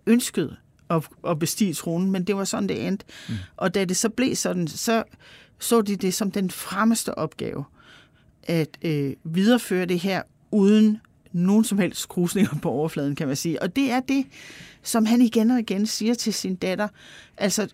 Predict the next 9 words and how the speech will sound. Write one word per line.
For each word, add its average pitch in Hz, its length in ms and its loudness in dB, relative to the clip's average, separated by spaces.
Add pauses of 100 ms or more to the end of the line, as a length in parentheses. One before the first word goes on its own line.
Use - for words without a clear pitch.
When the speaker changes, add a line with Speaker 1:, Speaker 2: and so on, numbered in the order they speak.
(120)
Speaker 1:
stabilitet, 220 960 0
stabilitet, - 800 -4
stabilitet, 185 640 -4
Speaker 2:
Mm. - 140 -20
Speaker 1:
og 175 80 -6 (120)
du 240 220 6 (400)
må - 240 -4
aldrig 185 240 -4
sætte - 240 -8